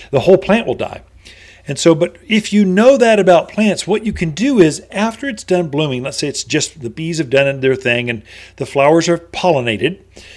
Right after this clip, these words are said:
you can go through and pinch off that spent flower so the plant can't produce seed. It, it actually gets,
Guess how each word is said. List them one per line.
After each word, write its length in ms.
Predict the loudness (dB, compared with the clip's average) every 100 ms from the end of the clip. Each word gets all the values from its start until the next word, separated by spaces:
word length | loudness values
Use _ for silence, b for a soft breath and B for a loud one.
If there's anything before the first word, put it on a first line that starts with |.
| B B
you 100 | -6
can 180 | -4 2
go 200 | 2 2
through 220 | 2 0
and 240 | 0 -6
pinch 340 | -4 -2 0 0
off 560 | 2 2 -2 -12 -18 _ -8
that 220 | -8 -6
spent 300 | -8 -8 -8
flower 440 | -4 0 2 0 -6 B B
so 140 | -2 -2
the 100 | -2
plant 440 | -4 -4 -4 -8 _ _
can't 680 | -12 -6 -4 -4 -6 -16 -20 _ _
produce 680 | -8 -8 -6 -10 -10 -16 -16 -20 _ _
seed. 460 | -12 -6 -6 -8 -14 B B B
It, 440 | -10 -8 -10 -12 -14
it 260 | -16 -16 -20 -6
actually 320 | -2 0 -2
gets, 340 | -2 -4 -6